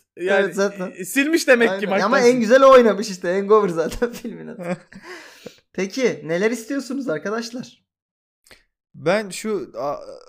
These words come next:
Speaker 3: şeyin, Morata'nın karısını istiyorum ya.
Speaker 2: Hmm.
Speaker 3: Ya, fotoğrafını.
Speaker 2: Tamam.
Speaker 1: İsmail?
Speaker 2: Ben, e,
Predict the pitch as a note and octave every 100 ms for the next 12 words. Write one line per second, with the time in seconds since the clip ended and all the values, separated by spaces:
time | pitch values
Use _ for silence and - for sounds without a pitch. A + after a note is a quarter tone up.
0 | D#2 A2 B2+ - E3+ F3 D#3+ _ _ _
1 | - D3 E3 E3+ E3 D#3 D#3 D#3 D#3 D#3
2 | D#3 D3 - B2 A#2 A#2 C3+ _ _ _
3 | - E3 E3 D3 A#2+ B2 B2 A#2+ - A#2+
4 | C3 _ _ _ _ _ _ _ C#3 C3+
5 | C#3+ F#3 _ C#4+ D#4+ _ _ _ _ _
6 | _ A2+ C3+ D3 E3 E3+ G3+ _ _ _
7 | _ - D3 G#3 A#3 - D3+ D#3 D#3+ D#3+
8 | D#3